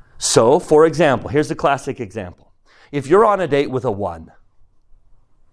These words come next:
okay, if you're on a date with a one, what's the worst thing to be doing?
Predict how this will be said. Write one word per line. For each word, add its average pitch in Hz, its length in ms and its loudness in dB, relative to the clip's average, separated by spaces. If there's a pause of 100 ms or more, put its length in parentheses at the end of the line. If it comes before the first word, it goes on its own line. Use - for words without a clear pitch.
(240)
okay, 147 260 2
if 117 100 0
you're 180 260 2
on 175 220 2
a 214 80 -2
date 135 340 -4
with 127 180 -8
a 135 60 -6
one, 104 540 -10 (1500)
what's 185 240 -4
the 160 100 0
worst 156 460 -2
thing 190 220 -2
to 175 120 -6
be 135 160 -8
doing? 90 360 -14